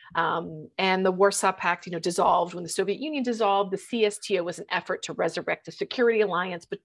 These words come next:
among the countries in the former Soviet Union. Now, there were fifteen republics, only six have joined the C S T O. So you can see it's not that popular. A lot of these countries don't really want any Russian involvement.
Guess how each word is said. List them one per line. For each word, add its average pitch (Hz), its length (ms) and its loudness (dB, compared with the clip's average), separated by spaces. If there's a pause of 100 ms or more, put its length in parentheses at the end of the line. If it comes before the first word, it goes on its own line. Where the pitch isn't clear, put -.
among 214 300 4
the - 80 4
countries 175 380 -4
in 180 60 -8
the 160 60 -6
former 160 240 -6
Soviet 143 380 2
Union. 147 320 -2 (480)
Now, 190 80 4
there 196 120 6
were 202 80 6
fifteen 247 400 4
republics, 208 540 4
only 165 180 -4
six - 380 -6
have 160 140 -6
joined 151 320 -2
the 123 60 -6
C - 240 -4
S - 160 -6
T - 180 0
O. - 240 -2
So - 120 0
you 233 160 4
can 262 140 2
see 277 200 4
it's 233 200 2
not 196 280 2
that 175 180 2 (160)
popular. 240 520 4 (220)
A 196 40 -2
lot 233 260 6
of 226 100 4
these 214 180 -6
countries 208 380 -4
don't 196 260 2
really 175 180 -4
want 156 180 -8 (100)
any 175 320 -2 (160)
Russian 165 340 -2
involvement. 151 560 0